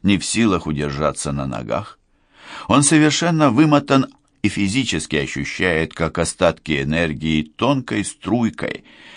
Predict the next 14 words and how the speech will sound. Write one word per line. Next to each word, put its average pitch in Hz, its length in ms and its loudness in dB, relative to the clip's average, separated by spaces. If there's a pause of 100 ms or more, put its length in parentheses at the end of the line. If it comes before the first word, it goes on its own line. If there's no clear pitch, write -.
медленно 90 680 4
вытекают 104 760 -2
из 101 180 -2
него, 95 440 2 (480)
как 117 380 2
кровь 123 480 2
в - 60 -20
фильме 73 480 -2
ужасов. 73 680 -4 (720)
Двери 135 480 4
открываются 98 840 2
на 90 160 4
его 78 320 2
этаже. 67 600 -6